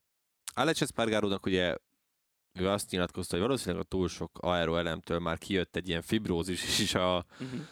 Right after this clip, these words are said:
Speaker 1: is a, is a karjában, de ezt megműtötték egyébként, ez egy rutin műtét, tehát hogy százszázalékosan ott lehet majd Portimaóban a szezonnyitón, ezzel nem lesz probléma.
Speaker 2: Hát az az armpump
Speaker 1: De,
Speaker 2: sérülés,
Speaker 1: de,
Speaker 2: igen.
Speaker 1: de nem tudom, én annyiszor láttam már ezt a,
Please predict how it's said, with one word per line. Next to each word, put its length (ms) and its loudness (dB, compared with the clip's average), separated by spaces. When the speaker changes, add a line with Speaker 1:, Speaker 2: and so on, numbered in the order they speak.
Speaker 1:
is 220 -4
a, 280 2
is 100 -2
a 60 -2
karjában, 600 2
de 80 2
ezt 140 0
megműtötték 540 -2
egyébként, 240 0
ez 60 2
egy 80 4
rutin 300 0
műtét, 480 0
tehát 280 -2
hogy 220 -2
százszázalékosan 880 0
ott 160 -2
lehet 280 -2
majd 140 -4
Portimaóban 920 -2
a 240 -2
szezonnyitón, 540 -2
ezzel 220 -2
nem 140 -2
lesz 120 -2
probléma. 680 0
Speaker 2:
Hát 180 -4
az 60 0
az 120 0
armpump 400 2
Speaker 1:
De, 260 6
Speaker 2:
sérülés, 400 0
Speaker 1:
de, 360 4
Speaker 2:
igen. 140 0
Speaker 1:
de 120 0
nem 200 2
tudom, 300 2
én 160 0
annyiszor 500 4
láttam 480 2
már 400 2
ezt 340 -2
a, 400 2